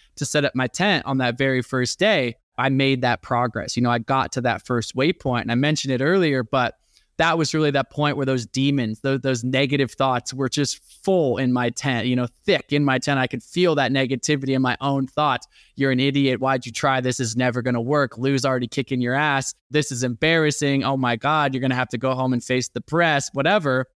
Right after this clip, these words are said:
And that's when I started shouting at the top of my lungs, "You are strong, you are capable."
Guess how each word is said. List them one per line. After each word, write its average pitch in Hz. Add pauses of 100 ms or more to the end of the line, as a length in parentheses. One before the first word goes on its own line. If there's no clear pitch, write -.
(120)
And 160
that's 151
when 165
I 151
started 139
shouting 139
at 131
the 135
top 131
of 127
my 127
lungs, 131
"You 123
are 127
strong, 123
you 117
are 113
capable." 127